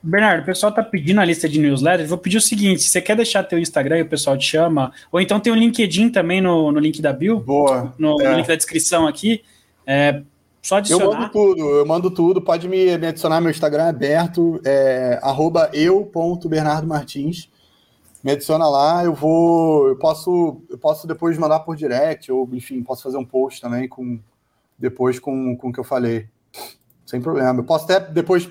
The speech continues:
Speaker 2: juntar mais coisa. É que aqui de bate-pronto,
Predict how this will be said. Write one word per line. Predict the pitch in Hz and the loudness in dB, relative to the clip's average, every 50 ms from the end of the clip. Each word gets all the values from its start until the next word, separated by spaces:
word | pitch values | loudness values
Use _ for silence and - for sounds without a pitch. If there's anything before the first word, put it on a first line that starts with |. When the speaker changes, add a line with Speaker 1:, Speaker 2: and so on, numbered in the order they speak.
| - - - | -16 -20 -12
Speaker 2:
juntar | 135 127 165 170 - 160 156 156 | -6 -4 -4 0 0 0 0 0
mais | 151 156 156 - | 0 -2 -4 -4
coisa. | - 147 143 139 127 117 113 110 104 110 113 - | -2 0 2 2 2 0 -2 -4 -8 -10 -14 -16
É | - - | -16 -10
que | - 135 | -8 -8
aqui | 120 - 151 139 | -6 -4 -6 -4
de | 143 | -2
bate-pronto, | 143 147 143 - - - 131 135 143 147 - 160 156 151 151 | -2 -2 -4 -4 -8 -6 -4 -4 -4 -4 -4 -4 -4 -4 -6